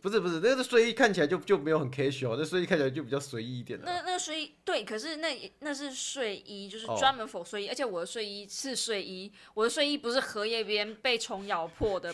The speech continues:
Speaker 2: 白色透明，还可以看到乳头的衣服。
Speaker 1: 你这样子白色睡衣很难过，统神很难过。
Speaker 2: <laughs> 你又知道我在讲统神了。
Speaker 1: 对。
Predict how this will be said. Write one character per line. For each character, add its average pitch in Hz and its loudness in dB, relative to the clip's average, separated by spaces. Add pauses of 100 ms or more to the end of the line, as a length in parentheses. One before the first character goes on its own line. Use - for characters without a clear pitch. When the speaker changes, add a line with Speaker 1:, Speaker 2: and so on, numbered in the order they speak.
(120)
Speaker 2:
白 190 6
色 214 0
透 208 0
明， 175 -10 (200)
还 214 4
可 214 2
以 226 4
看 220 0
到 214 6
乳 180 -6
头 165 -10
的 165 -8
衣 185 -12
服。 - -20 (300)
Speaker 1:
你 127 -2
这 143 4
样 180 8
子 131 -2
白 143 8
色 170 2
睡 160 2
衣 156 2
很 127 2
难 98 -4
过， 156 0 (140)
统 170 10
神 185 8
很 156 6
难 131 2
过。 185 2 (1000)
Speaker 2:
<laughs> - 2
你 311 0
又 381 8
知 392 2
道 427 12
我 294 6
在 311 6
讲 294 6
统 262 4
神 208 0
了。 226 6
Speaker 1:
对。 262 8